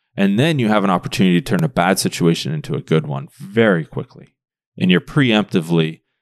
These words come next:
handling that situation by just letting them know you're there. And if there's no problems at all, it's still awesome just to know that that brand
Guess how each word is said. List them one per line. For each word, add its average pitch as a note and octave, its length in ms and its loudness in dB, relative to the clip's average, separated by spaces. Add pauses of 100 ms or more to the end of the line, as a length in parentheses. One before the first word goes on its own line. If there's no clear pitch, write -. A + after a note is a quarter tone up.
(200)
handling E2+ 460 0
that D2 180 -4
situation F#2 680 0
by F2 120 0
just - 200 -8
letting B2+ 320 2
them A#2 140 0
know G2+ 180 4
you're F#2+ 200 2
there. G#2+ 380 -2 (200)
And C#3 480 0
if C3 120 0
there's B2+ 240 0
no A#2+ 160 2
problems G#2+ 480 0
at F#2 80 2
all, C3+ 320 2
it's - 180 -4
still - 580 2
awesome G#2 420 2
just A2+ 300 -2
to A2+ 80 2
know F#2+ 260 4
that B2+ 160 0
that - 260 -2
brand F2+ 480 2